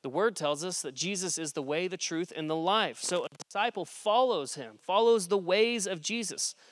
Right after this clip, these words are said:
Someone who's all in. Someone who's practicing the ways of Jesus. Well, how did Jesus live? Let's look at the Gospels. How did, what did he do? How did he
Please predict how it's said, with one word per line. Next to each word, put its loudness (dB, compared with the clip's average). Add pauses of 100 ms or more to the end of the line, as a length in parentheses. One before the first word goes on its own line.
(120)
Someone 4
who's 2
all 8
in. 4 (1000)
Someone 4
who's 0 (240)
practicing 2
the -2
ways -2
of -10
Jesus. -8 (920)
Well, -10
how 0
did -10
Jesus -6
live? -4 (220)
Let's -10
look -6
at -6
the -8 (100)
Gospels. -6
How -2
did, -6
what -4
did 0
he -6
do? -4
How -2
did -2
he -6